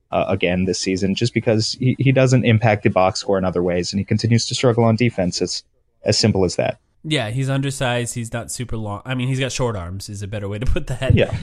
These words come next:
Speaker 2: Uh, so it's difficult for him to be an effective defender. Something I do wanna talk about. It's been a run, Devin Booker's run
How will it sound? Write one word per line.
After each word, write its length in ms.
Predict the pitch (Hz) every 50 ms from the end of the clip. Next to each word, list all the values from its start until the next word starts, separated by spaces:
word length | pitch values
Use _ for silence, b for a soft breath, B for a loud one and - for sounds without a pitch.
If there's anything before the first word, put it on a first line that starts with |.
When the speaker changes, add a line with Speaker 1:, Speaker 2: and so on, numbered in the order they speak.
| - -
Speaker 2:
Uh, 180 | - 127 123 120
so 140 | 107 - 143
it's 120 | 127 - -
difficult 400 | 160 143 135 139 135 135 123 123
for 100 | 127 120
him 140 | 123 123
to 80 | 120 120
be 120 | 117 117
an 60 | 117 113
effective 500 | - - 120 110 - - 110 104 101 - b b b b b b b b b b b - _
defender. 520 | - 151 139 - 139 127 123 110 98 95 - b b b b b b b b b b
Something 580 | - - 285 339 349 - - - 302 277 254 226
I 60 | 185
do 160 | 175 180 180
wanna 180 | 175 160 143 135
talk 220 | - 120 107 101
about. 280 | 95 92 85 80 - -
It's 220 | - - 156 147 -
been 320 | - 233 247 240 240 240 -
a 320 | - 160 160 160 156 151
run, 560 | 143 135 143 151 151 147 147 147 147 143 139 - _ _ _ _ _ _ _ _ _ 165 175 185 170
Devin 300 | - 220 240 262 269 233
Booker's 300 | 233 214 - 196 156 139
run 320 | 135 110 92 80 90 107